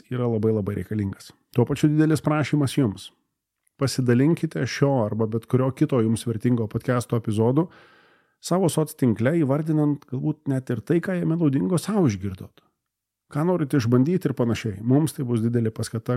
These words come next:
kurti toliau. Ir jei turite klausimų, idėjų, pasiūlymų ateities temoms, parašykite mums į podcast eta coaching taškas L T.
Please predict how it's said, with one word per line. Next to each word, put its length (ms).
kurti 240
toliau. 300
Ir 120
jei 80
turite 320
klausimų, 760
idėjų, 560
pasiūlymų 600
ateities 480
temoms, 400
parašykite 640
mums 240
į 120
podcast 520
eta 280
coaching 360
taškas 400
L 80
T. 100